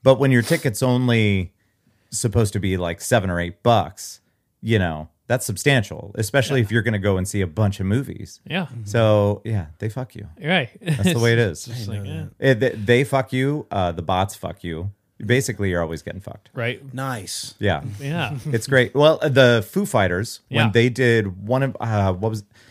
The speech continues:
Speaker 1: was it Sonic Highways? The, the tour that they, th-, they did this thing called Beat the Bots f-,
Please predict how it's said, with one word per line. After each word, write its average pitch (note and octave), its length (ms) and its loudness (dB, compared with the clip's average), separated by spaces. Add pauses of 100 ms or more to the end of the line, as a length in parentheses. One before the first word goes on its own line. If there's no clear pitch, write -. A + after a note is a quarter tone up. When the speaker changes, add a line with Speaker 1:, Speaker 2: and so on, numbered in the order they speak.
(280)
Speaker 1:
was G2+ 120 -8
it G2+ 80 -6
Sonic A2+ 380 2
Highways? C3+ 560 2
The, A2+ 300 2
the F#2+ 140 -6
tour A#2+ 600 0
that G#2 240 -6
they, A2+ 220 0
th-, G#2+ 280 -12 (120)
they C3 140 2
did E3+ 180 0
this D#3 160 0
thing C#3 240 0
called G2 280 -2
Beat A#2+ 180 -2
the A2+ 60 -4
Bots F2+ 480 -2 (760)
f-, - 200 -4